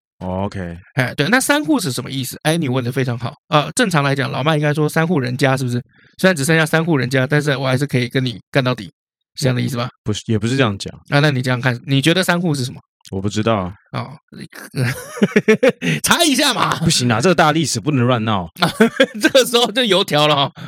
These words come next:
Speaker 1: 我没有油条，我是看眼神很诚心吧。
Speaker 2: 哦，是这样子哦。
Speaker 1: 对啊。
Speaker 2: 哦，好，三户其实是我们刚刚讲那个户，就是不是一户人家、两户人家的那个意思哦。
Speaker 1: 对啊。
Speaker 2: 它有点像是那个户口的那个感觉。
Speaker 1: 嗯。
Speaker 2: 什么意思？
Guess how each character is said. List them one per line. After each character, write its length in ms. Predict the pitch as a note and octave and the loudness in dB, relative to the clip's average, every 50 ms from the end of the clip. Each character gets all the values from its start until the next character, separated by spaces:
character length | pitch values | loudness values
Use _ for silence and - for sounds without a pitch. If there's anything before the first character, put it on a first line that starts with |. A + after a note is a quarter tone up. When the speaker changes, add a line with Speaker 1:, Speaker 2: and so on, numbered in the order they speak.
| - - | -10 -6
Speaker 1:
我 60 | G#2 | -4
没 100 | A#2+ D#3 | 0 0
有 60 | F#3 | 2
油 180 | F3 C3+ A#2+ A#2 | 2 2 2 2
条， 220 | - A2+ G2+ G2 | 2 2 2 2
我 260 | G#2 G#2 A2 A2 B2+ C#3 | 2 0 0 0 0 0
是 180 | D3+ D#3+ F3 F#3 - _ _ _ _ _ | 0 0 0 -2 -4 _ _ _ _ _
看 220 | - - F3+ D3+ | -4 -2 0 2
眼 160 | A#2+ G#2 G2 | 0 0 -2
神 160 | F#2+ - G#2 | -2 -2 -4
很 100 | G2+ G#2+ | -2 -2
诚 240 | G2+ - - G2+ G#2+ | -4 -4 -4 -2 -2
心 220 | A2+ - B2+ B2 A#2+ | -2 0 0 0 0
吧。 140 | A2 F#2+ - - | 0 -2 0 2
Speaker 2:
哦， 180 | C#3+ D3+ F#3+ F#3 | 2 2 4 2
是 80 | E3+ F3 | 0 0
这 100 | D#3 F#3+ | 0 2
样 100 | F3 D#3+ | 2 2
子 140 | C#3+ C#3 B2 | 0 -2 -4
哦。 200 | A2+ A2 G#2 - - | -4 -6 -6 -4 0
Speaker 1:
对 100 | A2+ A#2+ | 2 4
啊。 60 | C3+ | 4
Speaker 2:
哦， 340 | C#3+ C3+ B2+ A#2+ A2 - - - - | 4 4 2 0 -4 -8 -10 -4 0
好， 160 | C3+ C3 - - - | 0 0 0 -2 -4
三 300 | - - C#4 C#4 D#4+ E4+ D#4+ | 0 2 2 2 2 0 0
户 260 | - D4+ G#3+ D#3+ C#3 | 0 2 2 0 0
其 220 | - - - B2+ | -2 -2 -2 -2
实 120 | B2+ C3+ C3+ | -2 -2 -2
是 220 | - F3 D3+ - - | 0 -2 -2 -2 -4
我 100 | C3 B2 | -4 -4
们 100 | C#3+ F3 | -4 -2
刚 140 | - G3+ G3+ | 0 0 0
刚 100 | G#3+ F#3 | 0 0
讲 160 | D3 A#2+ A#2+ | -2 -4 -2
那 80 | D3 | -2
个 60 | D#3+ D#3 | -4 -4
户， 200 | - G#3 F3+ C#3 | -4 -2 -2 -2
就 120 | C#3 D3+ | -2 -2
是 260 | C3+ C#3 C#3+ C3+ B2+ - - - - _ _ _ _ | -2 -2 -2 -2 -4 -6 -12 -20 -20 _ _ _ _
不 120 | - D3 G3+ | 0 2 2
是 200 | - - A#3 E3 | 0 -2 -2 -2
一 160 | C#3 C#3+ D#3+ | -4 -4 -4
户 220 | E3+ - G#3 D3+ | -4 -2 -2 -2
人 120 | C3 C3 B2+ | -2 -2 -2
家、 140 | C3 C3+ | -2 -2
两 160 | C3+ B2+ B2 C3+ | -2 -4 -6 -6
户 160 | - C#3+ B2+ | -6 -6 -6
人 140 | A2 G2+ B2+ | -6 -8 -6
家 140 | B2 A#2+ A#2 | -6 -6 -6
的 80 | C3+ | -6
那 60 | A2 G#2+ | -8 -10
个 60 | A2 | -10
意 120 | A2+ A2+ | -12 -12
思 140 | A2+ - - | -12 -14 -14
哦。 60 | - - | -10 -4
Speaker 1:
对 200 | - A2+ A#2 A2 | -2 0 0 0
啊。 100 | G2+ F#2 | 0 0
Speaker 2:
它 80 | - C#4 | 0 0
有 60 | E4+ | 0
点 60 | G#3+ | 0
像 140 | F#3 G3+ F3+ | 2 0 0
是 100 | E3 F3+ D#3+ | 0 -2 -2
那 120 | E3+ D#3 | -2 -2
个 100 | C3+ A#2+ | -4 -4
户 220 | - - C4+ A3+ | -2 0 -2 -2
口 200 | - - - F#2+ | -2 -6 -12 -14
的 100 | E2+ - - | -12 -10 -8
那 80 | A#2+ | -8
个 100 | A#2+ - | -8 -8
感 160 | - - - - - | -10 -12 -14 -16 -16
觉。 160 | - - D#3 - - | -16 -16 -12 -6 -2
Speaker 1:
嗯。 220 | A2+ A2 G2+ F#2+ | -2 -2 -2 -2
Speaker 2:
什 80 | E2+ - | -2 0
么 80 | C3+ E3 | 0 0
意 40 | |
思？ 140 | F3+ - A#2+ | 0 -2 -6